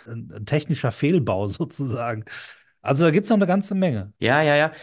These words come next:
Speaker 2: Und auch nicht nur in der Biomedizin, ne? Also, äh, die Röntgenstrahlen, wobei das ja auch letztlich biomedizinisch heutzutage eingesetzt wird, aber die, die Röntgenstrahlung ist, ähm, wohl auch so ein, äh, Befund. Und was,
Speaker 1: Marie Curie,
Speaker 2: äh,
Speaker 1: oder? War das doch, oder?
Speaker 2: Nee, das war
Speaker 1: Nee.
Speaker 2: Konrad Röntgen, deswegen heißen die so.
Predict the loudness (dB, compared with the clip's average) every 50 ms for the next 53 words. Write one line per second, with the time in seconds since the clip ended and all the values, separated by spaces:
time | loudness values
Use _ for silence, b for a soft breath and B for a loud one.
0 | B B B 0 2 4 4 4 4 4 2 2 4 4 4 4 4 2 0 0
1 | -2 -2 -2 -4 -6 -10 -8 -6 -6 -4 -4 -4 -6 -8 -4 -2 -2 0 0 0
2 | 0 0 0 0 0 -2 -2 0 -2 0 0 0 0 0 0 -4 -4 -4 -2 0
3 | 0 0 0 0 0 0 0 0 0 -2 -2 -2 -2 -2 -4 -6 -8 -8 -8 -8
4 | -6 -8 -8 -8 -8 -10 _ _ -20 -20 -20 -10 -8 -6 -4 -4 -4 -4 -6 -6
5 | -8 -8 -8 -8 -8 -6 -6 -8 -8 -8 -12 -10 -10 -8 -8 -8 -8 -8 -8 -8
6 | -8 -10 -12 -10 -10 -10 -8 -8 -8 -8 -8 -8 -10 -10 -10 -8 -8 -6 -4 -4
7 | -4 -4 -6 -8 -10 -10 -6 -2 -2 0 0 -2 -4 -6 -8 -12 -14 -16 -12 -12
8 | -10 -8 -8 -8 -8 -8 -10 -10 -12 -12 -14 -16 -16 -14 -12 -10 -10 -8 -8 -8
9 | -10 -10 -10 -10 -10 -10 -8 -8 -8 -8 -8 -8 -10 -12 -14 -16 -12 -10 -10 -8
10 | -8 -10 -14 -10 -8 -10 -10 -10 B B B B B B B B B 0 0 0
11 | 0 2 0 0 2 4 2 2 4 4 4 6 6 4 4 2 0 0 0 2
12 | 2 2 0 -2 -4 -6 -8 -12 -12 -10 -8 -4 -2 -2 -2 -2 -6 -10 -8 -4
13 | -2 0 2 2 2 2 0 0 -2 -4 -4 -4 -2 -2 0 0 2 0 0 0
14 | -2 -4 0 2 2 2 2 0 -4 -4 -4 -4 -10 -10 -10 -8 -8 -8 -6 -2
15 | -2 -2 0 0 -2 -2 -4 -6 -8 -12